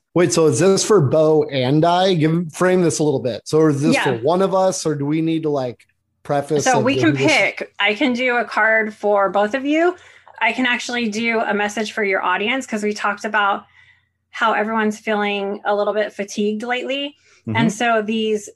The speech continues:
Speaker 2: journal prompt cards are specifically designed for the workplace. So they'll have an affirmation for anyone listening. It's like, "This message was meant for you." Even if you hear this episode two months from now,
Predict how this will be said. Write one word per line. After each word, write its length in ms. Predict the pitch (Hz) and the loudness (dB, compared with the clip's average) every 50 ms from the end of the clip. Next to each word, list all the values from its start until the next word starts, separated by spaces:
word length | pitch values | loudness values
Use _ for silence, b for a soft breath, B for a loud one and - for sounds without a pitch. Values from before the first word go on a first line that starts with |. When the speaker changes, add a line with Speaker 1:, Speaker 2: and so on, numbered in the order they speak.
| - | -10
Speaker 2:
journal 320 | 202 220 233 233 226 220 214 | -6 -4 -4 -2 -2 -4 -4
prompt 320 | 208 247 240 254 262 - | -2 -2 -2 -2 -4 -4
cards 420 | - 226 202 190 190 190 185 180 185 | -4 -2 0 0 0 0 -2 -4 -4
are 200 | 214 208 196 190 | -4 -2 -4 -4
specifically 580 | - - - 208 208 240 214 240 214 233 220 | -8 -12 -14 -12 -10 -12 -12 -10 -6 -6 -6
designed 400 | 202 196 202 185 202 196 196 190 | -4 -4 -4 -4 -4 -4 -4 -4
for 100 | - 196 | -4 -6
the 80 | 185 185 | -4 -4
workplace. 380 | 185 196 185 - 196 190 190 | -4 -4 -4 -6 -8 -8 -4
So 120 | - 214 202 | -4 -2 -2
they'll 100 | 208 214 | -2 -2
have 200 | 202 226 220 220 | -2 -2 -2 -2
an 120 | 220 214 | -2 -4
affirmation 800 | 196 190 196 196 - 214 202 196 185 190 190 - 220 214 226 226 | -2 -4 -4 -4 -4 -4 -4 -4 -4 -4 -4 -4 -4 -2 -2 -2
for 100 | 214 220 - | -4 -2 -2
anyone 400 | 202 202 214 226 233 233 226 214 | -2 -2 0 -2 -2 -2 -2 0
listening. 380 | 196 202 196 - - 185 190 190 | -2 -2 -2 -2 -4 -6 -4 -6
It's 160 | 180 175 - | -8 -8 -6
like, 160 | 196 185 185 | -6 -8 -6
"This 260 | - 196 202 202 - - | -6 -6 -6 -6 -6 -8
message 400 | 196 185 175 - 220 220 208 208 | -8 -8 -6 -6 -6 -6 -6 -6
was 160 | 202 180 185 | -8 -6 -6
meant 240 | 190 180 180 - - | -6 -6 -6 -6 -8
for 80 | - 175 | -8 -8
you." 400 | 175 170 170 175 185 208 226 226 b b b b b b b b b | -8 -6 -4 -4 -4 -4 -4 -8 b b b b b b b b b
Even 240 | - 226 226 226 240 | -6 -4 -4 -2 -4
if 160 | 226 214 226 | -4 -4 -4
you 80 | 214 208 | -4 -4
hear 160 | 220 220 208 | -2 -2 -2
this 160 | 196 190 - - | -4 -4 -6 -6
episode 600 | - 202 - 214 196 - 208 190 185 180 - - _ | -6 -6 -6 -8 -8 -6 -4 -4 -4 -4 -6 -10 _
two 160 | - - 220 | -8 -4 -2
months 240 | 208 196 196 208 208 | -2 -2 -2 -4 -6
from 160 | - 196 190 | -6 -6 -6
now, 320 | 185 185 180 185 196 208 | -4 -4 -6 -6 -8 -10